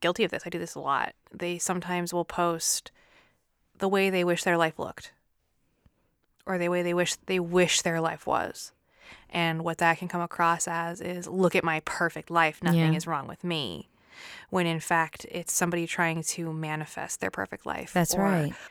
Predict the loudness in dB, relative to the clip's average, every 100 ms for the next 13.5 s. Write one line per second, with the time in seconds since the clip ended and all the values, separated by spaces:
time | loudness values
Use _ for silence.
0 | -20 _ -4 2 4 6 4 0 -4 -8
1 | -2 -2 -2 -4 -4 -4 -4 -6 -8 -14
2 | _ -20 _ _ _ _ -6 0 0 0
3 | -2 0 -2 -4 -8 -2 0 2 -2 -6
4 | -6 -4 -2 -2 -4 -4 -2 -2 -4 -4
5 | -2 -2 0 0 0 0 -2 -4 _ -10
6 | -10 -8 -8 -4 -6 -2 0 2 0 0
7 | -4 -4 -10 -8 -6 -4 -4 -4 -6 -6
8 | 0 0 0 -6 _ 0 2 2 2 0
9 | -2 -6 -10 -18 _ -2 0 0 0 -2
10 | -6 -8 -6 -4 -4 0 0 0 -2 -2
11 | 0 2 2 0 -2 -4 -6 _ _ -4
12 | -4 -4 -4 -6 -6 -8 -8 -6 -8 -4
13 | -4 -2 -4 -8